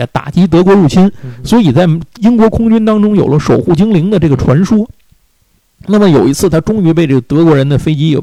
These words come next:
Speaker 1: 逼到死道上了，眼看跑不了了，结果被歌利亚出现把他给救了，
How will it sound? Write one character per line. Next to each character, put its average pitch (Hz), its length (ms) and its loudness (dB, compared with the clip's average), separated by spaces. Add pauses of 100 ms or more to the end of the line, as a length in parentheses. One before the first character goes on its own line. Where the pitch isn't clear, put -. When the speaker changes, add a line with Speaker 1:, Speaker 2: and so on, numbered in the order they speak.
Speaker 1:
逼 180 160 0
到 160 140 2
死 - 220 -8
道 156 240 2
上 - 120 -6
了， - 60 -8
眼 127 160 -10
看 180 180 -4
跑 - 180 -6
不 - 60 0
了 - 180 0
了， - 160 -10 (460)
结 165 120 2
果 151 100 2
被 165 160 0
歌 175 180 0
利 165 80 2
亚 143 160 -4
出 - 160 -4
现 143 200 -2
把 - 40 -10
他 160 80 -2
给 151 140 -4
救 220 160 0
了， - 160 0